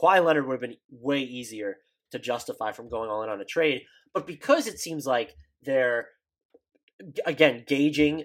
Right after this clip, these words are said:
the importance of their big picture and trying to conserve their cap space, it makes improving this team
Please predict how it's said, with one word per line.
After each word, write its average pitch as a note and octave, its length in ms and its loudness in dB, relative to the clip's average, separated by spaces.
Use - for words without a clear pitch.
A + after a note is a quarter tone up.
the B2+ 440 2
importance C#3+ 480 -2
of C#3 100 -2
their B2 140 0
big C3 260 -4
picture D#3 360 4
and A2+ 240 -4
trying C3+ 420 0
to B2 340 -4
conserve C3+ 440 0
their A#2 140 2
cap B2+ 320 2
space, E3+ 480 -2
it D3+ 160 -4
makes A#3 300 0
improving D#3 480 -2
this C#3 200 0
team A#2+ 380 -4